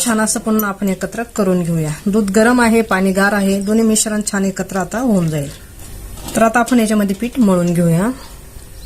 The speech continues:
इथे मी एक डबा पीठ घेतलेलं आहे, म्हणजे तो माझा पिठाचाच डबा आहे. आता पीठ आपण याच्यामध्ये गाळून घेऊया, म्हणजे दोन वाटी पीठ आहे इथं माझे.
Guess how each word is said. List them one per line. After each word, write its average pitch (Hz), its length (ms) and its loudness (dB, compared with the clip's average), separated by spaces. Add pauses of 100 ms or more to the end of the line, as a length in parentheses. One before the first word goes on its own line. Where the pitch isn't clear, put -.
(140)
इथे 247 240 2
मी 247 220 6
एक 240 280 -4 (180)
डबा 196 300 2
पीठ 208 260 -2
घेतलेलं 202 440 2
आहे, 202 60 4
म्हणजे 190 220 4
तो 190 100 -2
माझा 190 220 4
पिठाचाच 202 480 0
डबा 185 200 2
आहे. 180 220 2 (420)
आता 196 140 6
पीठ 247 220 0
आपण 226 200 0
याच्यामध्ये 202 480 0
गाळून 180 400 2
घेऊया, 170 300 0 (1120)
म्हणजे 233 200 6
दोन 254 240 4
वाटी 247 220 0
पीठ 240 260 -2
आहे 226 200 4
इथं 185 140 -2
माझे. 165 220 -2